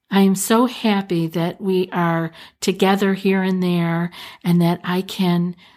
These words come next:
let you know the things that have worked for me and the things that have worked for the hundreds of people that I have worked with over these years and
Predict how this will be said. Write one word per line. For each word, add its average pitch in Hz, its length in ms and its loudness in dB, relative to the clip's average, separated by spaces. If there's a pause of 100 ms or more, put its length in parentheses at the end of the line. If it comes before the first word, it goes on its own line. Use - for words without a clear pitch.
(220)
let 214 280 -2
you 233 100 4
know 196 340 4
the 180 140 -2
things 208 440 2
that 185 180 -2
have 165 300 -2
worked 190 340 -4
for 185 200 -4
me 202 520 2 (320)
and 185 120 0
the 190 100 0
things 226 360 0
that 196 120 0
have 180 140 -2
worked 190 280 -4
for 175 160 -2
the 170 80 -2
hundreds 233 680 0
of 185 140 -4
people 180 640 -4 (320)
that 190 160 -2
I 196 120 0
have 202 220 0
worked 190 320 -4
with 170 280 -2
over 180 260 -2
these 175 340 -2
years 160 520 -2 (200)
and 175 300 2